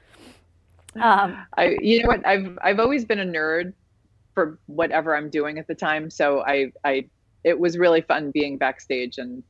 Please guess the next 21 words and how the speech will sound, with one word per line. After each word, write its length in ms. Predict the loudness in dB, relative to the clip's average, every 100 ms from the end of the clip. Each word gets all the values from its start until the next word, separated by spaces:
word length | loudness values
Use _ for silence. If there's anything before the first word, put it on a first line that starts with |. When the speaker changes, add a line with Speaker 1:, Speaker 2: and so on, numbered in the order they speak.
| _
Speaker 2:
talking 340 | 0 0 0 -6
to 100 | -6
the 60 | -2
makeup 280 | 0 0 0
artists 360 | 0 0 -4
and 60 | -8
the 40 | -8
designers 600 | -2 0 0 0 -2 -4
and 100 | 0
all 180 | 2 2
of 100 | 0
that. 260 | -2 -2 -4 _ -8
So. 220 | -8 -8 _ _ _ _ _ _ _
Speaker 1:
Yes, 460 | -10 -4 -4 -4 -10 -4
I, 260 | -2 -2 -4
I 100 | -6
feel 160 | -2 -2
you 120 | 0
there. 320 | 0 0 0
I'm, 240 | -4 -6 -8
I'm 240 | -8 -8